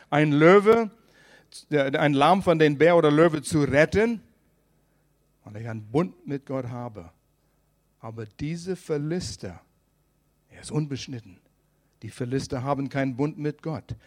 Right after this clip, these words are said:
Deshalb sagte da David, ich weiß, ich werde ihn besiegen, weil Gott mit mir ist und nicht mit Goliath. Das ist Kühnheit, das ist Gewissheit,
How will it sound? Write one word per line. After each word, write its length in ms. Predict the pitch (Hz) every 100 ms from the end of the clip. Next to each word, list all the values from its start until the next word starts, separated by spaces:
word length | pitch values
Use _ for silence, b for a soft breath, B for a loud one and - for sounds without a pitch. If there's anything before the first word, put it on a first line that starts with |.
| b b b _ _
Deshalb 540 | 170 254 - 196 156 101 _ _ _ _ _ _ _ _ _ _
sagte 560 | _ - 180 185 _ 160
da 340 | 147 147 143 127 123
David, 560 | 143 151 120 92 - - _ _ _
ich 260 | 151 143 - 101
weiß, 600 | 156 233 135 - - - _ _ _
ich 340 | 135 120 107
werde 280 | 110 208 202
ihn 260 | 185 180 160
besiegen, 560 | 147 127 185 156 131
weil 160 | 120 113
Gott 340 | 113 160 165
mit 300 | 120 143 143
mir 380 | 120 135 131 -
ist 300 | 147 139 - b b b
und 220 | 120 110
nicht 420 | 110 110 123 147 139
mit 140 | 127
Goliath. 580 | 120 117 101 90 - - b b b b
Das 400 | 110 107 240 254
ist 220 | 220 -
Kühnheit, 420 | 185 185 165 160 - B B
das 360 | 117 180 233 220
ist 160 | 185
Gewissheit, 600 | 180 151 165 - 151 147